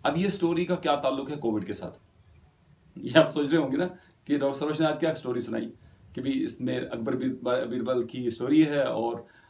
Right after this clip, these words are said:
अ, इसमें क्या, कोविड का क्या message है? कोविड का ये message है कि जब हमने, गवर्नमेंट ने बोला या हम doctors, हम लोग बोलते हैं आम लोगों को कि mask पहनो।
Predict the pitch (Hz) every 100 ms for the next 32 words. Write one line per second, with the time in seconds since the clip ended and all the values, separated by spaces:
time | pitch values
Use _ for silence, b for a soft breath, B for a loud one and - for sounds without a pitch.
0 | b _ - 107 110 110 107 110 - 123
1 | 113 110 123 127 135 147 131 123 127 110
2 | 113 190 226 220 196 208 160 127 113 160
3 | - b b b - 165 180 180 185 190
4 | 190 156 160 180 180 156 151 156 160 139
5 | 135 139 131 127 165 151 143 143 123 131
6 | 139 139 127 - _ _ _ - 135 151
7 | 127 117 113 165 B B B - 160 151
8 | 185 - - 92 90